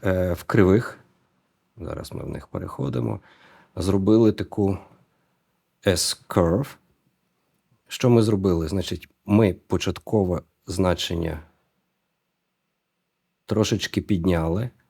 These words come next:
опустили, зробили дуже трошки, тобто можна с-, ще підняти, це вже буде явний передос, ми п-, повернемо, як було.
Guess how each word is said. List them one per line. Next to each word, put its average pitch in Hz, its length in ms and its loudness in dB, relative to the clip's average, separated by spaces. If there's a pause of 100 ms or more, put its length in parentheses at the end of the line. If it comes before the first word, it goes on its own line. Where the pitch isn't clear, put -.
опустили, 104 880 2 (1160)
зробили 98 720 2
дуже 131 600 4
трошки, - 520 -2
тобто 85 280 -8
можна 107 280 2
с-, - 140 -6
ще 135 200 2
підняти, 90 480 2
це 104 180 0
вже 92 140 0
буде 87 280 0
явний 87 320 4
передос, 87 640 2
ми 85 140 -2
п-, - 300 -16 (100)
повернемо, 76 480 -6
як 73 160 -8
було. 104 400 4